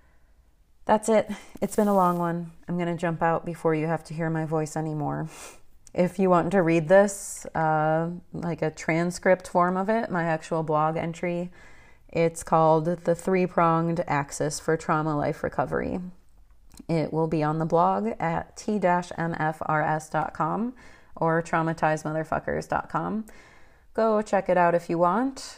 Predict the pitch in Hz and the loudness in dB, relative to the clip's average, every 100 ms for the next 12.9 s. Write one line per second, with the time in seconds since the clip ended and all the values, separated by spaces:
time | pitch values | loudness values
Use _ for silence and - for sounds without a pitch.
0 | - 175 175 175 190 170 165 - 170 - | -6 0 0 0 -2 -2 -2 -6 -12 -6
1 | 175 165 160 160 156 151 156 156 165 208 | -4 -2 0 0 0 0 2 2 0 -2
2 | 254 - - - - - 151 160 175 - | -2 -12 -20 -20 -16 -6 -2 0 0 0
3 | 170 170 185 165 147 160 - - 160 165 | -4 -4 -4 0 0 0 -4 -4 0 0
4 | 170 160 151 160 156 151 160 - 160 151 | 0 0 0 -2 -2 -2 -4 -2 -2 0
5 | 147 151 147 156 151 143 - - - 156 | 0 0 -2 -4 -4 -6 -8 -16 -6 -4
6 | 156 160 175 175 185 180 147 160 156 156 | -2 -2 -4 -4 -4 -2 -2 -2 -2 -4
7 | - 147 147 147 147 - 135 131 131 160 | 0 0 0 -6 -6 -4 -2 0 0 -4
8 | 165 - - - - - - - 165 165 | -10 -18 -20 -20 -20 -20 -18 -6 0 2
9 | 165 - 160 160 156 - 151 147 147 147 | 2 0 -4 -4 -6 -8 -8 -6 -6 -4
10 | 147 147 143 147 - - 53 53 - 170 | -8 -6 -6 -6 -8 -6 -8 -8 -10 -12
11 | - - _ - - - - - - 170 | -20 -20 _ -20 -20 -20 -20 -20 -4 -4
12 | 170 170 151 139 147 - - - | 0 -2 0 -2 -4 -8 -8 -8